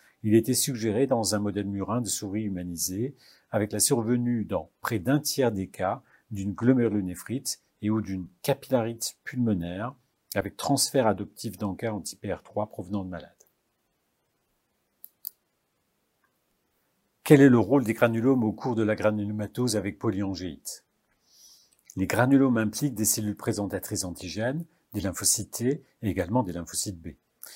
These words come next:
La séquence physiopathologique aboutissant à la survenue de la maladie au cours de la G P A pourrait se dérouler selon le scénario suivant. Expression de la P R trois au niveau des voies aériennes supérieures en réaction à un stimulus extérieur avec activation des cellules dendritiques.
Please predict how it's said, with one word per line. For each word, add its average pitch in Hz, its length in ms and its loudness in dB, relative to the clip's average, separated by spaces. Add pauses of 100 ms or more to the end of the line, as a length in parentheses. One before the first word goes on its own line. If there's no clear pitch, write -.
(260)
La 101 120 2
séquence 127 420 2
physiopathologique 110 760 -2
aboutissant 104 600 -2
à 95 40 2
la 92 80 -2
survenue 104 460 -2
de 95 100 -4
la 90 120 -2
maladie 90 400 -6
au 98 100 -2
cours 104 220 -6
de 95 80 -4
la 90 160 -2
G 80 320 0
P 98 220 -6
A 87 220 -4 (380)
pourrait 123 300 2
se 135 160 4
dérouler 104 360 -2
selon 110 280 -2
le 107 60 -6
scénario 95 440 -2
suivant. 98 400 -6 (1080)
Expression - 460 0
de 95 60 -2
la 90 60 -2
P 98 120 -6
R - 100 -8
trois 104 240 2
au 98 60 0
niveau 95 240 -4
des 95 140 -2
voies 92 240 2
aériennes 90 340 -2
supérieures 104 680 -2
en 95 120 -6
réaction 92 500 -6
à 90 80 -6
un 92 60 -8
stimulus 101 580 -2
extérieur 117 680 0
avec 101 240 -2
activation 98 560 -6
des 95 120 -6
cellules 90 320 -4
dendritiques. 92 720 -10